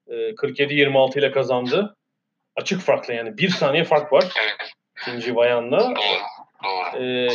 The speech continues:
Speaker 1: Yasmani Copeño dördüncü oldu. Bu sefer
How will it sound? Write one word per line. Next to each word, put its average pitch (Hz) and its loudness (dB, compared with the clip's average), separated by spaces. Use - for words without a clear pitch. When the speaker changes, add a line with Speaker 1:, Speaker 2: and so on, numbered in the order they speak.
Speaker 1:
Yasmani 160 2
Copeño 180 4
dördüncü 165 6
oldu. 196 4
Bu 170 -12
sefer 165 -2